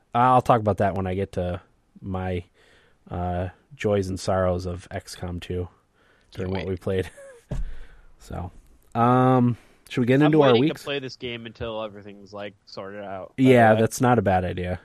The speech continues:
Speaker 1: actually. Um, all right, uh, I'll go first for our weeks. Uh, watch two movies.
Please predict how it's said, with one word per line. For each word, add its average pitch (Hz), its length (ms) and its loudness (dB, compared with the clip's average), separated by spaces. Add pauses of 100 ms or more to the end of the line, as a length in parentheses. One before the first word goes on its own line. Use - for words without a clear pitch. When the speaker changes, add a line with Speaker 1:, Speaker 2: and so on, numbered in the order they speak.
Speaker 1:
actually. 95 500 -8 (600)
Um, 95 380 -6 (1600)
all 185 80 8
right, 135 220 6
uh, 120 360 2
I'll 175 140 4
go 180 120 4
first 131 460 0
for 104 140 0
our 98 120 4
weeks. 101 640 -2
Uh, 104 400 2
watch 196 300 2
two 196 160 2
movies. 131 540 4